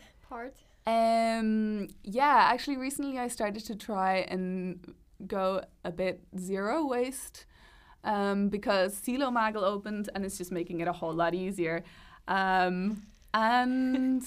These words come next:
Speaker 1: <laughs>
Speaker 2: I, I'm also vegan,
Speaker 1: Mm-hmm.
Speaker 2: so I, in that regard, then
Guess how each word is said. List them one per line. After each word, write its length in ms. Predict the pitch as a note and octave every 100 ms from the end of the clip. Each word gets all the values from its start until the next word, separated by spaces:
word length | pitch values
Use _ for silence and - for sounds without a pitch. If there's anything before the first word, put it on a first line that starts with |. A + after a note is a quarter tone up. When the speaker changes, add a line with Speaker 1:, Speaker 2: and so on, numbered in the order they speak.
| - - _
Speaker 1:
<laughs> 320 | _ _ -
Speaker 2:
I, 300 | - - -
I'm 120 | G#3+ F#3+
also 300 | G3+ G3+ A3
vegan, 580 | F3+ E3+ E3 E3+ G3+ - - -
Speaker 1:
Mm-hmm. 160 | D4+
Speaker 2:
so 400 | A#3+ F#3+ F3+ G3 F#3+ - _ - -
I, 440 | F3+ F3+ F3 F3+ - - -
in 340 | - G#3 F#3+ G3+
that 180 | F3+ F3+
regard, 380 | F3 E3+ - G#3
then 220 | - F#2